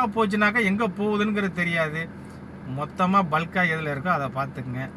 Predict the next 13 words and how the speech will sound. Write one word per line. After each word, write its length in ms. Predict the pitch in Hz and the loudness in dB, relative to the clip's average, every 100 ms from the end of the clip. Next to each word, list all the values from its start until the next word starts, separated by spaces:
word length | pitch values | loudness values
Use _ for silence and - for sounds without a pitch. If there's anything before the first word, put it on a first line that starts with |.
| - - - - - - - - - | -16 -16 -16 -16 -16 -16 -16 -14 -10
எந்த 400 | 143 165 196 202 196 | -6 -2 0 0 -2
சின்னம் 440 | - 170 170 135 | -2 -2 -2 -4
தேவைன்னு 400 | 156 156 170 143 | -4 -2 -2 -2
நல்லா 520 | 139 151 175 208 247 240 160 | -4 -4 -4 -2 -2 -2 -2
யோசிச்சு 380 | 196 196 - 196 | 0 0 -2 -4
பாருங்க. 380 | 156 143 135 139 143 - - - - - - 143 | 0 0 0 -6 -8 -12 -14 -14 -14 -14 -12 -6
யோசிச்சு 340 | 196 233 - 185 | -2 -2 -4 -4
பார்த்து 340 | 147 139 226 165 | -2 -4 -4 -4
ஓட்டை 220 | 156 139 | -4 -6
போடுங்க. 360 | 131 127 123 143 - - - - - - - - - - - | -8 -8 -8 -10 -12 -14 -14 -14 -16 -14 -14 -16 -14 -14 -12
நம்மலாம் 360 | - 131 160 165 | -8 -2 0 2
பாதுகாப்பா 460 | 156 160 156 151 165 | 2 2 2 2 2
இருக்கணும், 440 | 151 143 143 143 | 2 -2 -6 -4